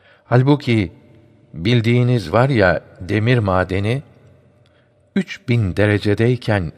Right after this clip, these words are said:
erir akar su gibi. Hararet üç bin iken böyle olursa demir,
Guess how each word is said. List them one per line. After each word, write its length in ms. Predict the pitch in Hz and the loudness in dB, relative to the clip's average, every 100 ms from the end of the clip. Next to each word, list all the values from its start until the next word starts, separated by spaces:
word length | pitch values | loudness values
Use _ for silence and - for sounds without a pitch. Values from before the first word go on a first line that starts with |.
| - - | -18 -6
erir 400 | 123 120 123 131 - - - - | 2 2 2 -2 -10 -20 -4 -4
akar 380 | - 135 113 | 0 0 0
su 240 | 76 - 65 | -4 -10 -8
gibi. 280 | 69 62 58 _ _ _ _ _ _ _ _ _ - _ - | -8 -8 -12 _ _ _ _ _ _ _ _ _ -20 _ -2
Hararet 520 | 110 113 117 117 113 - - - - - | 2 4 4 4 0 -4 -20 -20 -20 -4
üç 300 | 160 - - | -4 -4 -4
bin 160 | 110 | -2
iken 560 | 92 - 101 92 80 67 | -2 -4 -6 -4 -4 0
böyle 320 | 117 127 101 | 2 4 2
olursa 580 | 87 98 127 127 98 82 | 0 0 0 0 0 0
demir, 440 | 95 95 139 156 | -2 0 -2 -2